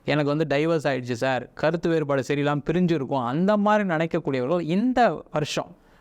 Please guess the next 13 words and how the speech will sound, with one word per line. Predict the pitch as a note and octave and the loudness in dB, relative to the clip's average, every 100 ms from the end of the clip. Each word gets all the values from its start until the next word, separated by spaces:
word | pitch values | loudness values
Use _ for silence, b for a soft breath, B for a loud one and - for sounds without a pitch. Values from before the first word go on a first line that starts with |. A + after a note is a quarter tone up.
| b | b
குரு | D3+ F#3 | 0 0
பெயர்ச்சி | - F3+ F#3+ F#3 | 2 0 2 0
ஆனதுக்கப்புறம் | D#3+ C#3+ B2+ B2+ F#3+ F3+ | 0 0 -2 -4 -4 -4
போய் | - D3 | -2 0
பேசுனீங்க | D3+ E3+ E3 E3 D#3 | 0 0 0 0 0
அப்படின்னா, | C3 A#2+ F#3 | 0 -2 -4
கண்டிப்பா | F#3 D3 D#3+ D3 E3+ G3 | -2 -2 0 0 0 -2
சேர்ந்து | - - F#3+ G3 F3 | -4 -2 2 2 2
வாழ்றதுக்கான | D3 C3+ B2 B2 D#3+ | 2 0 -2 -2 0
வாய்ப்புகள் | A#2 A#2+ A#2+ B2 | 0 -2 -2 -2
உண்டு. | A2+ A2+ - B B B B | 0 -2 -4 B B B B
அதே | D3+ G#3+ | 2 2
போல | G3+ G#3 | 2 0